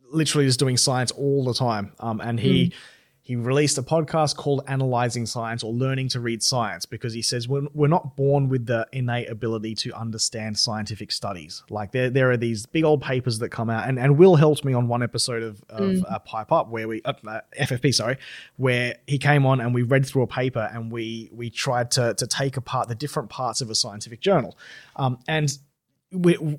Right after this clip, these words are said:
Speaker 1: people just don't know how to do that unless you're taught. And so he's started
Speaker 2: Mm.
Speaker 1: a podcast where he teaches people how to take the analysis of data and how to understand that.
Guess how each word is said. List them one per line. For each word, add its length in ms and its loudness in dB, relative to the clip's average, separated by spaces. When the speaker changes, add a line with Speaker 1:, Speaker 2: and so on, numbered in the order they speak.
Speaker 1:
people 320 2
just 200 0
don't 160 2
know 140 2
how 140 2
to 60 0
do 200 0
that 140 0
unless 240 -2
you're 60 -4
taught. 420 -2
And 120 -6
so 180 0
he's 240 0
started 360 4
Speaker 2:
Mm. 20 4
Speaker 1:
a 40 2
podcast 540 -2
where 80 -2
he 100 -4
teaches 360 -8
people 260 -10
how 300 -4
to 120 -8
take 380 -6
the 100 -2
analysis 540 0
of 100 -8
data 280 -2
and 120 -4
how 140 -6
to 80 -6
understand 580 -6
that. 140 -12